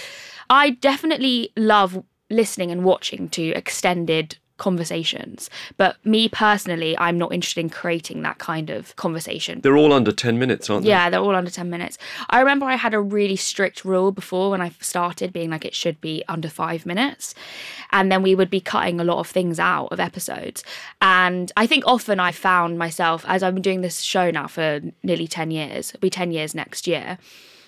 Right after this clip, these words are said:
Speaker 1: sometimes bound by my own rules <laughs> that I've created for myself and having to check myself and be like, "Hang on, no, you actually have the freedom to do whatever you want. You are the, your commissioner. So if you want to make an episode ten minutes, I can make an episode ten minutes."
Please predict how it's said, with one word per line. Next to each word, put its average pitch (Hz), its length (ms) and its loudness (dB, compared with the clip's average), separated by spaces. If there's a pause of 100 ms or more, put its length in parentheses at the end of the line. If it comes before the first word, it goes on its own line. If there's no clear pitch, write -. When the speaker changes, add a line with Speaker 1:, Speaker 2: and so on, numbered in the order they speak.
(220)
Speaker 1:
sometimes 180 420 -4
bound 170 460 2
by 170 140 0
my 160 160 -4
own 170 300 0
rules - 580 -6 (300)
<laughs> - 300 -12
that 180 140 4
I've 175 200 4
created 180 340 0
for 170 100 -8
myself 165 440 0
and 165 80 -6
having 170 280 -4
to 165 120 -8
check - 360 -2
myself 165 360 -2
and 160 80 -10
be 165 100 -6
like, 160 180 0 (340)
"Hang 294 200 2
on, 175 300 -2 (160)
no, 233 160 4
you 202 260 2
actually 240 280 0
have 233 120 0
the 220 80 -4
freedom 214 480 -2
to 180 100 -10
do 175 280 0
whatever 180 320 0
you 180 120 -2
want. 185 220 0
You 208 240 4
are 196 220 6
the, 180 100 -2
your 185 180 2
commissioner. - 640 -4 (300)
So 180 560 4
if 202 160 0
you 202 120 2
want 196 240 4
to - 80 -6
make 180 300 -2
an 190 80 0
episode 185 320 -2
ten 190 160 -4
minutes, 185 160 -4
I 90 60 -4
can 196 100 -8
make 104 140 -4
an 101 60 -6
episode - 240 -10
ten 98 120 -10
minutes." 98 240 -8